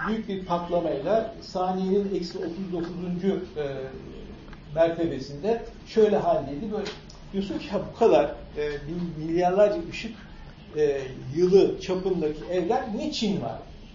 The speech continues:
Şimdi bu sorunun cevabını laboratuvarda soramazsın. Çıktıktan sonra sorarsın, sormak zorundasın. Çünkü insansın. Yani ölümle karşı karşıyaysın, tehlikelerle karşı karşıyaysın. Bir şeyler yapmak zorundasın. Dolayısıyla niçin sorusundan vazgeçemezsin.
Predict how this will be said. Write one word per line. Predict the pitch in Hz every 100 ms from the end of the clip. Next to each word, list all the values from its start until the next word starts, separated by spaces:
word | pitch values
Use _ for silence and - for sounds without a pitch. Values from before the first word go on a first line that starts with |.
| - -
Şimdi | 254 208 190
bu | 269
sorunun | - 311 285 226 170
cevabını | 196 233 240 233 214 185
laboratuvarda | 190 214 214 214 220 208 214
soramazsın. | 214 139 156 226 - - - - - - - -
Çıktıktan | 185 180 - 226
sonra | 226 226 220
sorarsın, | 208 233 254 208 -
sormak | 139 - 247
zorundasın. | - 247 196 156 190
Çünkü | 226 - 262
insansın. | - 294 269 - - - - -
Yani | 170 175 175
ölümle | 185 208 196 196
karşı | 190 185 -
karşıyaysın, | 185 180 185 185 180 190
tehlikelerle | 165 175 180 185 185 180 180
karşı | 180 - -
karşıyaysın. | 90 87 92 87 98 95 - - -
Bir |
şeyler | - 185 247
yapmak | 302 - 135 127
zorundasın. | - 123 123 - 131
Dolayısıyla | 208 240 247 190 - - 135
niçin | 190 - 247 220
sorusundan | - 190 190 185 202 196 247 269 190
vazgeçemezsin. | 175 170 180 208 139 - -